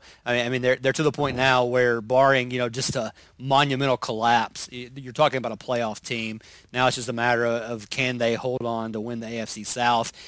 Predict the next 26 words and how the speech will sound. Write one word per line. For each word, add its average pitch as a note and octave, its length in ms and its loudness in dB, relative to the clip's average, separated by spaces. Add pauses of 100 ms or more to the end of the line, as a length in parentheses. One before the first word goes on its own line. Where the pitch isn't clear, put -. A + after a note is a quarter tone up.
(220)
And C#3 340 4
when C#3+ 140 2
you C3+ 160 2
look D#3+ 260 6
at, C3+ 320 6
again, C3+ 280 2
what C#3 120 0
these C3 180 -8
two D3 200 -4
teams C3+ 320 -6
have A#2 240 -2
left, B2 560 4 (320)
I C#3 60 -2
mean, C3+ 140 0
the, C#3 80 0
the C3 160 -2
Titans, D3 720 4 (100)
uh, A#2+ 180 -20
w-, C#3 540 -8
I B2+ 60 0
mean, C3+ 100 -2
we've C3+ 140 0
seen C#3 180 -2
crazy C#3 240 2
things C3 240 0
happen, A2 400 0